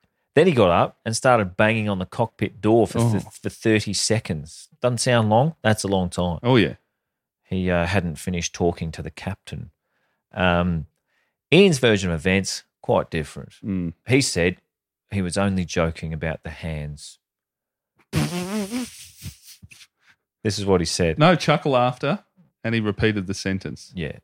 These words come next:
Speaker 1: No, he
Speaker 2: Like,
Speaker 1: fucking meant it.
Speaker 2: yeah.
Speaker 1: Yeah. Um, he said, this is his words, "I said, 'Don't wave your hand at me like that.' She replied, 'I am sorry,' to which I smiled and said, 'Sorry's okay.'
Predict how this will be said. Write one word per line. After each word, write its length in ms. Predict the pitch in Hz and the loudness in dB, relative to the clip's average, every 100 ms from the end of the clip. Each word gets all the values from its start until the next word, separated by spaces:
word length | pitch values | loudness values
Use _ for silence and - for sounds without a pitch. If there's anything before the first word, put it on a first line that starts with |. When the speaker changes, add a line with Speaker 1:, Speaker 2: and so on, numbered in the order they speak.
| - | -2
Speaker 1:
No, 140 | 98 | 0
he 140 | 85 95 | 2 0
Speaker 2:
Like, 100 | 95 | -2
Speaker 1:
fucking 240 | 78 73 | -4 -6
meant 260 | 78 76 - | -8 -8 -10
it. 280 | 101 60 - _ _ | -10 -10 -14 _ _
Speaker 2:
yeah. 80 | - - - _ _ 87 | -20 -20 -20 _ _ -6
Speaker 1:
Yeah. 140 | 85 | -4
Um, 240 | 82 80 - _ _ _ _ _ _ _ | -4 -8 -12 _ _ _ _ _ _ _
he 80 | 110 | -4
said, 340 | - 101 87 | 4 4 4
this 200 | 110 101 | 0 -4
is 60 | 92 | -4
his 140 | 82 | -4
words, 300 | 85 82 78 - _ _ | -2 -2 -2 -10 _ _
"I 140 | 113 131 | 2 2
said, 400 | - 101 113 - _ _ _ _ | 4 4 2 0 _ _ _ _
'Don't 200 | 117 113 | 2 4
wave 220 | 117 104 | 2 2
your 120 | 101 | 0
hand 260 | 98 117 107 | 2 2 2
at 80 | 101 | 0
me 140 | 98 | -2
like 240 | 90 82 - | -2 -4 -4
that.' 260 | 80 - _ | -6 -6 _
She 200 | - 131 | -6 -2
replied, 460 | 101 - 98 107 | -2 0 2 2
'I 140 | 104 104 | 2 2
am 100 | 98 | 0
sorry,' 360 | - 120 95 | 2 4 4
to 120 | - 104 | 0 -4
which 180 | 104 | 0
I 120 | 104 104 | 2 2
smiled 440 | - 104 98 101 | 0 2 4 4
and 140 | 92 | 0
said, 220 | - 98 - | 0 0 2
'Sorry's 360 | 104 101 95 | 4 4 4
okay.' 500 | 95 90 87 80 78 | 2 2 -2 -2 -4